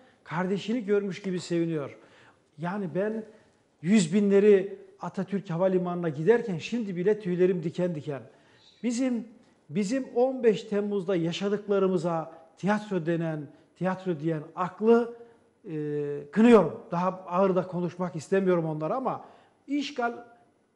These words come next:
e, konusu çok önemli. Eğer bir darbe olsaydı hiç bugüne kadar sizin de dediğiniz gibi biz şerbetliyiz, çok darbe gördük. Hiçbir darbe girişiminde zaten darbe başarılı olsa bunların başbakan adayı Meral, e,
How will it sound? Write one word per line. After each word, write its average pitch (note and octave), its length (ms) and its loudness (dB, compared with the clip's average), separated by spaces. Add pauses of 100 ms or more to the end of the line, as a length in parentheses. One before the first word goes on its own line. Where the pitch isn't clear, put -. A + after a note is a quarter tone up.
(220)
e, A3+ 160 2
konusu G3+ 440 0
çok G3+ 260 -8
önemli. D3+ 380 -8 (400)
Eğer A3 340 2
bir B3+ 180 -4
darbe F#3 260 0
olsaydı G#3 680 0 (380)
hiç D4 240 -14
bugüne A3 360 -2
kadar G#3 260 4
sizin G#3 300 -4
de G#3+ 140 4
dediğiniz G3+ 360 2
gibi E3 160 -2
biz G3 160 -4
şerbetliyiz, F#3 680 -2
çok G3 240 -6
darbe E3+ 300 0
gördük. D#3 380 -6
Hiçbir B3 400 -6
darbe F3 280 0
girişiminde F3 840 -6 (440)
zaten A#3 600 -2
darbe A3+ 380 2
başarılı A3+ 440 6
olsa G#3+ 640 4 (320)
bunların A3 520 4 (240)
başbakan G3+ 640 2
adayı G3+ 340 0
Meral, A#3 440 2
e, G#3 420 -4